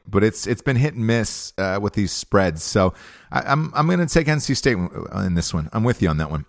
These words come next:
Uh, next up, we got Colorado at Washington. Boy, Washington is my, my disappointment this year. I had them in the playoffs. They lost to Oregon in overtime, and, and they lost a close one to Auburn. With them out of the playoffs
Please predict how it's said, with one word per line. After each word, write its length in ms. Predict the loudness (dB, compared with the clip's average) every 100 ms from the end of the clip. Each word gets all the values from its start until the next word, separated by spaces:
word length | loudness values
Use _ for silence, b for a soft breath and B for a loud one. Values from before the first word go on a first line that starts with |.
| _ 2
Uh, 140 | 4
next 240 | 4 2 2
up, 80 | 4
we 80 |
got 140 | 4 2
Colorado 840 | 4 6 6 6 8 6 4 0 b b b _
at 240 | 0 0
Washington. 720 | 4 6 6 4 -2 -2 -4 -6 b b b b _
Boy, 380 | 2 4 4 0
Washington 500 | 4 4 2 0 2
is 100 | 2
my, 200 | 4 4
my 160 | 4 2
disappointment 800 | 2 2 0 2 2 2 -2 -4 -4
this 240 | -4 0
year. 220 | 0 -2 -4
I 80 |
had 160 | 0 0 2
them 80 |
in 60 | 2
the 60 | 0
playoffs. 600 | 2 4 6 4 -2 -2
They 100 | 2
lost 300 | 2 2 -2
to 80 |
Oregon 400 | 2 4 4 4
in 100 | 2
overtime, 640 | 4 4 4 4 2 4 2
and, 220 | 2 0
and 180 | 0 0
they 60 |
lost 260 | 2 0 -2
a 20 |
close 320 | 0 2 2
one 140 | 0 -2
to 80 | 0
Auburn. 440 | 0 2 2 -2 -4 B B B B
With 180 | 2 6
them 200 | 4 6
out 200 | 6 6
of 60 |
the 80 | 4
playoffs 640 | 2 4 4 4 2 -2